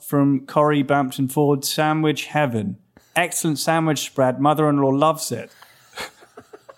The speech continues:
And then there's one, that's sweet strawberry.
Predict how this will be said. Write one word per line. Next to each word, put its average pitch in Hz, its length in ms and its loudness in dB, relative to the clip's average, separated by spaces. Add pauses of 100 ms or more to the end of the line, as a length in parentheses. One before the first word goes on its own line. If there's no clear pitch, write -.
(920)
And 139 220 4
then 147 340 4
there's 143 220 4
one, 147 220 4
that's 156 300 -2
sweet 156 260 2
strawberry. 131 540 2